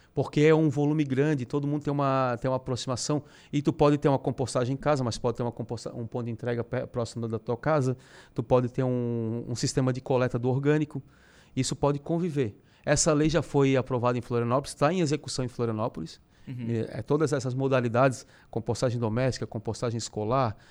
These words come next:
Speaker 1: ter um ponto de entrega pra levar o resíduo orgânico. Ter,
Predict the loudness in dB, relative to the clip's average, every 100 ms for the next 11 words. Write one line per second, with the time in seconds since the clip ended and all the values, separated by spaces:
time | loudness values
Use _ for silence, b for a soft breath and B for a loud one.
0 | B B _ -2 0 0 -2 0 -2 0
1 | 0 0 0 -2 -2 -6 -6 -4 -2 -2
2 | 0 0 0